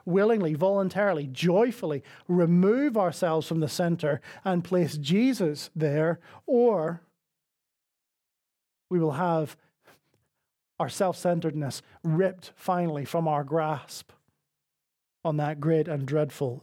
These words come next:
day and confess the lordship of Jesus through reluctant and terrified teeth. The invitation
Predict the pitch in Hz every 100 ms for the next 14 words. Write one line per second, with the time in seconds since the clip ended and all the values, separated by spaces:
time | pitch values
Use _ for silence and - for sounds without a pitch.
0 | 156 143 131 143 180 - _ _ _ _
1 | _ _ _ 165 147 151 - 175 - -
2 | 165 156 160 - 143 131 160 160 143 185
3 | - - - - - 185 165 156 156 170
4 | 170 147 135 143 131 - 175 156 - 143
5 | 131 - - 147 131 - - _ _ _
6 | _ _ _ _ _ _ _ _ _ _
7 | _ _ _ _ _ _ _ _ - 165
8 | 156 143 - 165 170 165 139